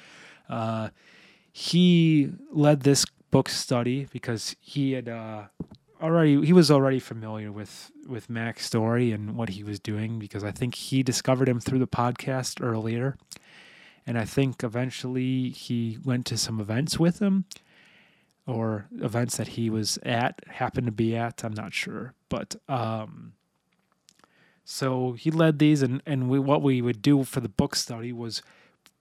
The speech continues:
there was, there's thirty traits in this book, so we broke each study session into ten traits. And we all picked out our favorite one from that, uh, from the ten, and then we would just go around discussing it, and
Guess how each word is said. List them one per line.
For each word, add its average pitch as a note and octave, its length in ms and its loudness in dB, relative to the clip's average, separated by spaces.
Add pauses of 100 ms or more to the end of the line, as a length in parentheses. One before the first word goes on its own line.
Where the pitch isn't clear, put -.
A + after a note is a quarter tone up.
(180)
there C#3+ 180 0
was, B2+ 200 -4
there's B2 200 -4
thirty D3+ 320 8
traits - 400 -2
in B2+ 120 -2
this B2 120 -4
book, - 320 -2
so - 140 -2
we A#2 160 -2
broke C3 400 2
each - 340 0
study B2 580 0
session A2+ 520 -2
into A2 440 -8
ten C3 300 -10
traits. - 640 -2 (1120)
And A2 720 -6
we A#2+ 320 -4
all B2 260 0
picked - 380 -2
out C3 180 8
our A#2 80 2
favorite B2+ 420 -2
one C3 280 0
from C3 220 -4
that, B2+ 260 -2 (180)
uh, B2 440 -2
from A#2+ 160 -6
the A#2+ 80 -2
ten, F#3+ 420 0 (520)
and C3+ 120 0
then C3+ 140 2
we C3+ 120 4
would C3 120 0
just C3+ 180 -2
go C3+ 100 2
around C3 360 2
discussing B2 720 -2
it, E3+ 180 -4
and A2+ 520 -8